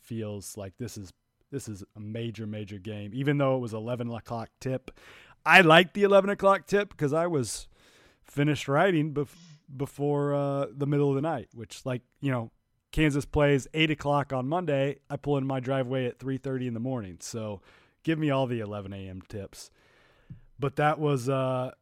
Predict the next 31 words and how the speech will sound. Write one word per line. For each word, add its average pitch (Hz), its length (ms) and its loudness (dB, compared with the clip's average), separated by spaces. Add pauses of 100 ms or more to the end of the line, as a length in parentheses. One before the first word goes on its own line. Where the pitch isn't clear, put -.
high, 147 260 2
high 143 220 -2
level 139 280 0
game. 139 340 0
I 127 80 -2
wrote 135 200 2
about 131 380 0 (160)
Bill 127 200 -4
Self's 127 640 -4 (1300)
coaching 147 840 2 (100)
schematic 143 680 -2
change 156 580 0
where 127 200 -4
they 127 140 -2
ran 127 240 -4
a 127 60 -6
lot 127 180 -4
of 120 60 -4
middle 127 200 -4
ball 127 280 -2
screens 139 460 -4
that 123 120 -6
really 120 200 -8
gave 117 200 -6
Baylor 117 240 -4
problems, 147 640 -2
allowed 117 380 -10
Udoka 113 300 -10
Azubuike 110 600 -8
to 101 100 -12
dominate. 120 800 -8